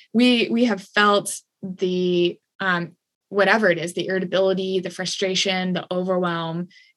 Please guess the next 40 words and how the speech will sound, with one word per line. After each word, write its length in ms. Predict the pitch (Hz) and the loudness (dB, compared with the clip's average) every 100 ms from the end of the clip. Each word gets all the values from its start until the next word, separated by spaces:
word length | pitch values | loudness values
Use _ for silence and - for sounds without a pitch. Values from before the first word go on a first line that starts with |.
| - | 2
It 240 | 240 - | 4 6
was, 380 | 220 202 190 - | 4 2 0 0
like, 180 | 202 190 | 0 2
at 160 | 180 | 0
a 80 | 170 | -2
two 680 | - 233 220 214 208 202 202 | 0 4 6 8 8 6 2
or 160 | - 170 | -2 -4
at 60 | |
a 40 | 175 | -6
five 640 | - 202 196 196 190 190 | -4 -2 0 0 -2 -2
or 100 | 175 | -4
at 60 | 151 | -8
a 60 | 180 | -6
seven 640 | - 208 196 190 190 185 | -4 -2 -2 -4 -4 -4
or 180 | 156 160 | -6 -6
a 60 | |
zero 500 | 180 220 202 190 185 | -2 2 2 0 -2
or 180 | 180 175 | -4 -4
a 60 | 175 | -4
one, 540 | 190 208 202 196 196 - - _ | 0 2 2 0 -6 -14 -20 _
whoever 300 | 220 208 196 | 4 6 4
you 180 | 185 180 | 2 2
are. 380 | 196 196 190 190 - _ _ | 4 4 4 0 -10 _ _
And 240 | - 202 190 | 0 0 0
for 560 | 208 202 190 190 185 - | 2 4 6 4 2 -2
the 120 | 196 | 0
last 280 | 185 196 208 | 0 -2 -4
couple 220 | 220 190 | -6 -2
of 60 | 180 | 0
years, 440 | 220 214 190 185 | 2 4 4 0
it's 220 | - 180 | -4 -4
just 200 | 196 180 | -4 -6
been 160 | 175 175 | -6 -4
rising 680 | 180 196 208 196 170 156 | -2 0 0 -2 -4 -8
and 180 | - 180 | -6 -4
rising 560 | 185 185 196 190 160 165 | -2 -2 -4 -4 -8 -8
and 160 | 185 | -6
rising 520 | 180 196 190 185 156 226 | -2 0 0 -4 -10 -12
because 280 | 196 196 185 | -6 -4 -2
there's 200 | 185 | -4